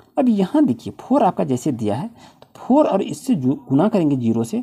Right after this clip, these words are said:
क्या हो जाएगा, वो ज़ीरो मान हो जाएगा। तो आपके पास क्या रहा, फ़ोर एक्स स्क्वायर प्लस एक्स प्लस वन। तो बच्चों यही आपका आंसर हो गया। इस तरह से इसको बनाने का प्रयास करेंगे। यहाँ आगे में ज़ीरो भी आप लिख सकते हैं, कोई दिक्कत नहीं है। अब चलते हैं क्वेश्चन नंबर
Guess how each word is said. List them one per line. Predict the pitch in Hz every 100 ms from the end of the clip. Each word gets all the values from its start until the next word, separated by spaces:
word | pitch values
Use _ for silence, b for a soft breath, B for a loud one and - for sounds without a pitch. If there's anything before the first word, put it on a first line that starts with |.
| -
क्या | - 185
हो | 185
जाएगा, | 120 117
वो | 110
ज़ीरो | 98 107 156
मान | 175 175
हो | 180
जाएगा। | 196 202 226 B B -
तो |
आपके | - 269
पास | 262 226
क्या | - 156
रहा, | 95 95 -
फ़ोर | - 175 220
एक्स | - 120 -
स्क्वायर | 101 - 113 151
प्लस | - 107 123 190 - b b b -
एक्स | 110 185 -
प्लस | - 120 185 -
वन। | 104 214 214 - b _
तो | -
बच्चों | 95 98 -
यही | 247 120 98
आपका | 90 - 220 240 -
आंसर | - - 151
हो | 180
गया। | 220 247 b b b
इस | 269 269
तरह | 170
से | 127
इसको | 107 - 160
बनाने | 110 95
का | 107 104
प्रयास | 104 87 -
करेंगे। | 139 190 247 B B B
यहाँ | 202 240
आगे | 147 123 113
में | 117
ज़ीरो | 110 104 113
भी | 117
आप | 131 - - _
लिख | 92 -
सकते | - 131 220
हैं, | 254 -
कोई | 110
दिक्कत | 90 92 208 - -
नहीं | 95 85 87
है। | 90 85 _ b b b -
अब |
चलते | 196 156 151 262
हैं | 247
क्वेश्चन | 117 - 101
नंबर | 117